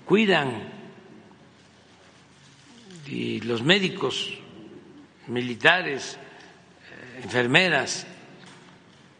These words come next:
curan a los heridos de la delincuencia. Y en la guerra sucede lo mismo. Se cuida a los prisioneros de guerra,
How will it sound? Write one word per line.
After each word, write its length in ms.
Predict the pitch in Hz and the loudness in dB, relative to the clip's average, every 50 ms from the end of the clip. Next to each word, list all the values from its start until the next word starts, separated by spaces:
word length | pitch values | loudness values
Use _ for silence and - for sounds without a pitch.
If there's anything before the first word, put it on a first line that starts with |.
| - - | -8 0
curan 560 | - 190 226 254 220 185 156 139 127 107 95 - - - - - - - - - - - - - - - - - - - - - | 4 6 6 6 6 4 2 0 -2 -4 -6 -10 -12 -14 -16 -16 -18 -20 -20 -20 -20 -20 -20 -20 -20 -20 -20 -20 -20 -20 -14 -4
a 160 | - - 123 | 2 4 4
los 540 | 127 127 123 123 110 - - - - - - - - - - - - - - - | 4 4 4 2 2 0 -2 -4 -6 -10 -14 -16 -20 -20 -20 -20 -20 -18 -8 -4
heridos 800 | 120 120 131 160 180 180 165 151 135 - - - - - - - - - - - - - - - - - - - - | -2 2 4 4 4 4 4 2 2 0 -2 -6 -8 -10 -12 -14 -18 -20 -20 -20 -20 -20 -20 -20 -20 -20 -20 -20 -8
de 140 | - - 123 | -2 0 2
la 320 | 120 117 110 110 110 107 101 | 4 4 4 4 2 2 2
delincuencia. 800 | 107 117 113 113 107 - 156 180 196 175 - - 107 98 98 - - - - - - - - - - - - - - - - - - - - - - - - - - - - - - - - - - | 0 0 0 0 0 2 4 4 4 4 2 0 0 -4 -6 -12 -16 -18 -20 -20 -20 -20 -20 -20 -20 -20 -20 -20 -20 -20 -20 -20 -20 -20 -20 -20 -20 -20 -20 -20 -20 -20 -20 -20 -20 -20 -20 -10 -2
Y 100 | 131 139 | 2 2
en 80 | 147 139 | 4 4
la 160 | 135 127 127 | 4 4 4
guerra 640 | 123 143 165 175 160 165 160 143 131 123 110 - - | 6 6 4 6 6 6 6 6 4 4 0 -2 0
sucede 460 | - - - - - 151 156 151 143 | 0 2 4 4 6 6 6 4 4
lo 140 | 127 123 120 | 4 4 4
mismo. 440 | 131 165 190 190 156 131 120 107 95 - - - - - - - - - - - - - - - - - - - - - - - - - - - - - - - - - - - - - | 4 4 4 4 4 2 0 -2 -4 -8 -14 -16 -18 -18 -20 -20 -20 -20 -20 -20 -20 -20 -20 -20 -20 -20 -20 -20 -20 -20 -20 -20 -20 -20 -20 -20 -20 -20 -20 -20 -20 -20 -20 -18 -10 -6
Se 120 | 113 104 | -6 -4
cuida 320 | - - 190 214 202 165 | 0 2 4 6 6 4
a 20 | 147 | 4
los 160 | 139 120 - | 2 0 -2
prisioneros 600 | - 127 120 113 - 110 120 131 135 135 117 104 | -2 -2 -2 -2 -2 -2 -2 0 0 0 0 -2
de 120 | 110 113 | -2 -2
guerra, 420 | 110 123 139 151 151 139 139 131 | 2 4 4 4 6 6 4 2